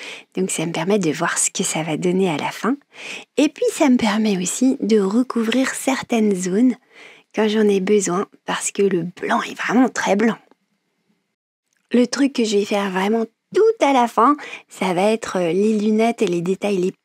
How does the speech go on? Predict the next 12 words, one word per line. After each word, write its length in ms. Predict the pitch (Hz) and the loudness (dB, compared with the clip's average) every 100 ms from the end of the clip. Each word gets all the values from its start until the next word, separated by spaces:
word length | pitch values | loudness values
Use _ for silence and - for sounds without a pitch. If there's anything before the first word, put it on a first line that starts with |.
| _ - | _ -10
plus 380 | 185 220 277 | -4 2 2
foncés. 640 | 277 254 254 233 - 262 320 - - - - | 2 0 0 0 0 0 0 -10 -16 -18 -14
Ça 260 | - 220 208 | -4 -2 0
me 100 | 214 | 0
permet 460 | 226 220 214 220 | 0 0 2 2
d'harmoniser 1000 | 202 240 254 254 254 254 240 240 214 240 | 2 2 2 4 6 6 6 4 2 0
le 180 | 220 214 | 2 0
tout, 320 | - 247 302 - - - - | 0 -2 -2 -4 -20 -12 -2
de 180 | 208 | 0
bien 320 | 196 190 240 226 | 0 2 0 0
voir 480 | 185 196 220 226 | -2 0 0 0
l'ensemble 680 | 208 196 196 - 202 254 185 | 0 0 -2 -2 2 2 2